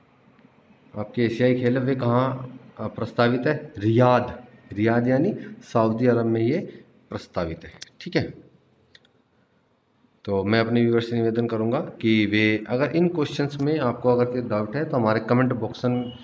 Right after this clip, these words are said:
में जाकर हमें comment कर सकते हैं और इन video को अधिक से अधिक share करें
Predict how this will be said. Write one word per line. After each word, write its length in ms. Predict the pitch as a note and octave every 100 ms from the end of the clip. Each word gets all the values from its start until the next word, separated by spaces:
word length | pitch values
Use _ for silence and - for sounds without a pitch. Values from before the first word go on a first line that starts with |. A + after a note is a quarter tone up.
| - - - -
में 140 | G2+ G#2
जाकर 280 | A2+ A2+ A#2
हमें 180 | A2+
comment 280 | A2 A2 A#2
कर 120 | -
सकते 360 | A2+ A2+ - A#2+
हैं 220 | C3 -
और 460 | G2 G2 F#2 F#2+ - _ _ A2
इन 100 | A2+
video 280 | A#2+ A#2 A#2
को 160 | A#2
अधिक 260 | A2+ A2 G#2+
से 120 | A#2
अधिक 200 | A2+ A2+
share 280 | - G2+ G#2
करें 380 | A#2 A#2 B2+